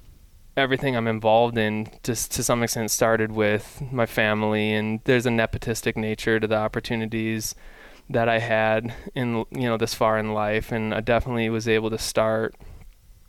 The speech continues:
farther along than, you know, a lot of folks would be, just being as the family I was, I was born into opened doors for me business-wise.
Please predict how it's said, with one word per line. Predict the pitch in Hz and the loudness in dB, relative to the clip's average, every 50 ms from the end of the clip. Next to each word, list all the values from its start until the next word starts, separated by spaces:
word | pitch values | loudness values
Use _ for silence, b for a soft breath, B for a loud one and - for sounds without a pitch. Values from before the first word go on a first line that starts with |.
| _ _ - - | _ _ -16 -12
farther | - - 120 113 113 117 113 113 | -6 0 2 2 2 2 2 2
along | 113 110 110 110 110 110 110 107 110 110 110 | 0 0 0 0 0 0 0 0 0 0 0
than, | 110 110 110 107 107 110 104 - - - | 0 0 -2 -2 -4 -6 -8 -10 -12 -10
you | 135 123 117 | -6 -4 -2
know, | 110 107 | -2 -2
a | 107 | -2
lot | 107 107 110 117 117 | -2 0 2 2 2
of | 117 | 2
folks | - - 113 113 113 - - - | 0 -2 -2 -2 -2 -4 -4 -4
would | 123 113 110 | -4 -4 -4
be, | 120 113 113 | -4 -6 -6
just | 110 113 117 - - - 123 | -6 -6 -8 -8 -10 -10 -8
being | - 120 113 110 110 | -6 -6 -4 -4 -4
as | 110 107 110 110 110 - - - 104 117 | -6 -4 -6 -6 -6 -6 -8 -10 -8 -8
the | 123 110 | -6 -4
family | - 123 110 110 110 113 113 110 110 | -2 -2 -2 -2 -2 -4 -4 -4 -4
I | 113 117 113 | -4 -6 -4
was, | 113 117 113 120 - - | -4 -6 -6 -8 -8 -6
I | |
was | 117 113 110 | -6 -6 -6
born | - 113 107 107 110 | -4 -4 -4 -4 -4
into | 110 110 - 123 113 110 113 - - - - 71 | -4 -4 -4 -4 -4 -4 -4 -6 -8 -12 -8 -4
opened | 123 117 - - 113 113 104 | -2 -2 -2 -4 -6 -6 -4
doors | - 110 110 117 120 120 - | -4 -4 -2 -2 -2 -4 -4
for | - - - 120 113 | -8 -8 -6 -6 -6
me | 113 113 110 | -4 -6 -8
business-wise. | - - 123 123 117 131 113 110 - - 101 113 123 123 123 127 143 147 - | -4 0 0 0 0 0 -2 -4 -6 -4 -4 -4 -4 -4 -6 -8 -8 -10 -12